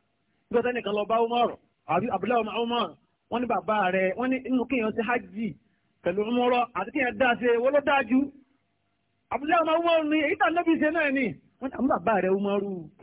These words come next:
èyí tó máa ń ṣe rè. Ẹ gbọ́, ẹ gbọ́ sọ fún mi, ṣé bàbá mi lọ́rùn rántí ni àbá ní Muhammad?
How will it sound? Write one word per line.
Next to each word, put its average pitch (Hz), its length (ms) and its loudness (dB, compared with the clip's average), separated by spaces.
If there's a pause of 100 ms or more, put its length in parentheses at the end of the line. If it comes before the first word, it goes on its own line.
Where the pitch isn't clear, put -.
(1000)
èyí 185 120 -2
tó 202 120 2
máa 156 160 -2
ń 143 60 -8
ṣe 147 160 -4
rè. 131 120 -4 (1000)
Ẹ 170 100 -2
gbọ́, 170 180 -6
ẹ 202 100 -4
gbọ́ 196 180 -2
sọ 175 80 -4
fún 175 160 -8
mi, 170 60 -10 (100)
ṣé 254 120 -4 (240)
bàbá 175 320 -4
mi 175 100 -12
lọ́rùn 180 240 -6
rántí 160 200 -6
ni 147 80 -2
àbá 147 180 -2
ní 151 140 -8
Muhammad? 131 460 -6